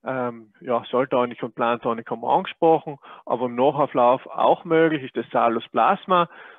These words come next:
äh, mit eineinhalb bis zwei Litern. Das vor allem dann, wenn man im Nachauflauf auch eine Herbizidbehandlung machen möchte oder sehr stark an Trockenstress leidet, als, äh, s-, äh, sinnvolle Variante ist.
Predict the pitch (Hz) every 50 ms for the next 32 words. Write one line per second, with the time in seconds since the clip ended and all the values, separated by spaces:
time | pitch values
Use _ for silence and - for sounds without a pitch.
0 | _ - 135 127 120 120 123 127 127 123 - _ _ - - - - 131 135 139
1 | 135 127 120 127 123 - - - - - - 117 117 117 117 127 143 - - 151
2 | 135 123 120 120 - - 110 113 113 110 117 135 131 120 117 117 113 117 127 131
3 | 127 _ - - _ _ _ 131 131 127 123 120 120 113 110 113 113 117 120 135
4 | 123 - - 127 117 117 117 - - - 117 117 120 120 127 131 123 131 127 131
5 | 127 - - - 117 113 - _ - 113 110 107 107 107 107 110 107 107 113 107
6 | - 123 117 120 120 123 117 - 120 - 107 123 139 151 139 127 - - - 117
7 | 117 120 123 117 _ - - _ - - 131 117 117 120 - 123 120 107 - 123
8 | 117 - - 151 131 - - 120 127 117 - 120 123 127 120 117 127 - _ _
9 | - - - _ 131 110 - _ - - - 127 120 117 120 123 123 - _ -
10 | - - - - - - 123 120 117 - - 127 123 123 - - 131 123 120 120
11 | 120 117 127 120 117 113 117 110 - _ 123 104 98 - -